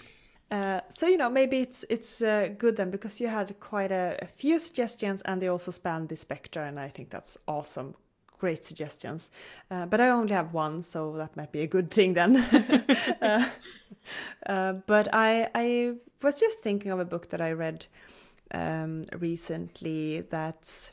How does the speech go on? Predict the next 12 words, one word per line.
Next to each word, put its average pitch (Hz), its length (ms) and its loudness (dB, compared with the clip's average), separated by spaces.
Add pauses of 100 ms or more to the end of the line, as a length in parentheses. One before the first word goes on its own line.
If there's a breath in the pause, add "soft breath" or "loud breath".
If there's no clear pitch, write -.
from 277 280 6
nineteen 240 480 2
sixty-nine, 190 920 -2 (340 loud breath)
and 185 180 0
it's, - 280 -8 (380)
it's 220 200 -2
in 208 260 2
that 196 180 0
sort 180 120 -4
of 170 260 -6
genre 170 420 -2
where 160 380 -2